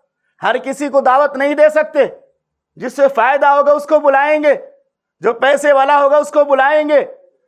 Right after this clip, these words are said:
जो ओहदे और मनसब वाला होगा उसको बुलाएंगे। तो हर चीज में आप गौर करते जाइए, ये किब्र और गुरूर किस तरह लोगों के अंदर पनप रहा है,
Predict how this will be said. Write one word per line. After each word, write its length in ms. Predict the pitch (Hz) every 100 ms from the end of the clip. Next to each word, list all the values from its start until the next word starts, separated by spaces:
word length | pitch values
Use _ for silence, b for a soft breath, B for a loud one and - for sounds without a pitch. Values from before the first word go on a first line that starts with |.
| _
जो 100 | 175
ओहदे 260 | 247 262 302
और 160 | 302 262
मनसब 340 | 285 294 302
वाला 200 | 277 294
होगा 220 | 277 277 302
उसको 280 | 302 302
बुलाएंगे। 540 | 294 269 285 320 320 277
तो 540 | - - _ _ -
हर 260 | - 262 330
चीज 260 | 320 311 277
में 100 | 269
आप 160 | 247
गौर 260 | 196 262 269
करते 320 | - 233 254
जाइए, 380 | 226 226 277 294 277 B B 202
ये 220 | 226 240
किब्र 340 | - 294 294 269
और 180 | 202 160
गुरूर 340 | 277 330 302 -
किस 280 | 320 330 269
तरह 240 | 277 254
लोगों 300 | 233 240 254
के 100 | 233
अंदर 220 | 226 226 208
पनप 280 | - 220 202
रहा 260 | 180 196
है, 140 | 190